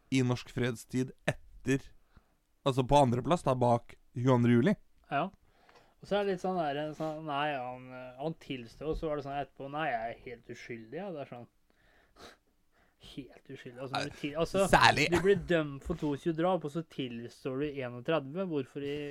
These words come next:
Speaker 2: granskauen tilstår du enogtredve, da?
Speaker 1: Å, dere glemte den ni, ja. <laughs> Den er grei.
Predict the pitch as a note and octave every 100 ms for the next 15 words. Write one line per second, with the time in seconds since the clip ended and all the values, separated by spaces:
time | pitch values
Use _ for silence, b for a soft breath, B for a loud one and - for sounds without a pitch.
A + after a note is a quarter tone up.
0 | C3+ G#3+ - C4 - E4 - D3 D3+ C3
1 | B2 D3 D3 B2+ C3 D3+ D3+ G3 A3 G#3
2 | A#3 G3+ C4 A#3 A#3+ A3 A3+ E3 - -
3 | C#4+ B3 B3 A#3 D#3